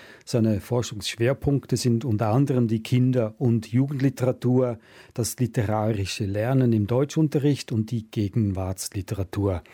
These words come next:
Jan Standke ist auch Herausgeber der Zeitschrift Literatur im Unterricht, Texte der Gegenwartsliteratur für die Schule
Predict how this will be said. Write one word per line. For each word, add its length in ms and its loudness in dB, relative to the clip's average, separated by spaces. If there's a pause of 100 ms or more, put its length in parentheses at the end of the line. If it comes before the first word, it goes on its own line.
(200)
Jan 180 2
Standke 420 0
ist 140 -2
auch 300 0
Herausgeber 640 0
der 100 0
Zeitschrift 640 -2
Literatur 480 0
im 80 0
Unterricht, 760 0
Texte 400 -4
der 160 -2
Gegenwartsliteratur 1080 0
für 120 -4
die 100 -2
Schule 500 4